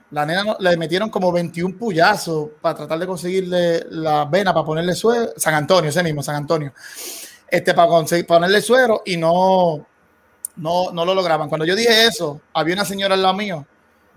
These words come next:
Yo lo dije bien duro, ¿sabes? Yo, "Ah, Dios mío, ¿por qué tú me haces esto?". La, la señora que estaba al lado pegó a llorar y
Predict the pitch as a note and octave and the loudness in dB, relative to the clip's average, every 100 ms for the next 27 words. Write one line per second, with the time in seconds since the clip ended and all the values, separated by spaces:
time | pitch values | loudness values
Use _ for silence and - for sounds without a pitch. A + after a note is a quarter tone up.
0 | _ D3+ F3 G3 F#3+ E3+ D#3+ F#3+ C3+ E3 | _ -6 -2 2 2 2 0 -2 -2 -4
1 | D3 D3+ F3 F#3 G#3 C4+ C#4+ C4 C4 C#4+ | -2 0 0 0 -2 -2 -2 -2 -2 -2
2 | D#4 C4+ A#3+ B3 C#4 D4 C4 C#4+ D4 - | -2 -2 -2 -2 -2 -2 2 2 2 -2
3 | C4+ - _ - - - _ _ _ _ | -6 -6 _ -20 -20 -20 _ _ _ _
4 | _ _ _ _ _ G3 F#3 F3+ F3+ E3+ | _ _ _ _ _ 2 4 6 6 6
5 | D#3+ D3+ - - _ _ _ _ _ _ | 6 4 0 -10 _ _ _ _ _ _
6 | _ _ _ _ _ _ C3+ C#3+ D#3 F3+ | _ _ _ _ _ _ -14 -8 -2 -2
7 | F3+ F3 E3+ E3+ E3 E3 D#3+ F3 F#3+ - | 2 2 4 2 2 0 0 -2 -4 -6
8 | D#3+ D3+ C#3+ C#3 | -10 -8 -10 -14